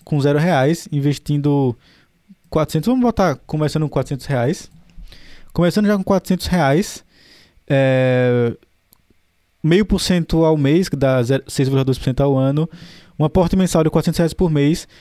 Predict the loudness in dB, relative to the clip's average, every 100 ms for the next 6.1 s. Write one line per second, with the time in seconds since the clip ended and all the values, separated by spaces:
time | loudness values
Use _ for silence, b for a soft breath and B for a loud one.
0 | b -4 -2 0 0 2 2 0 -4 _
1 | _ _ _ _ _ _ -2 0 0 -6
2 | _ _ _ _ -4 0 2 2 2 2
3 | 0 -2 -4 -4 -2 -2 0 -2 0 0
4 | 0 0 0 0 0 -4 b b b b
5 | b 0 2 -2 -2 -2 0 -2 -4 -8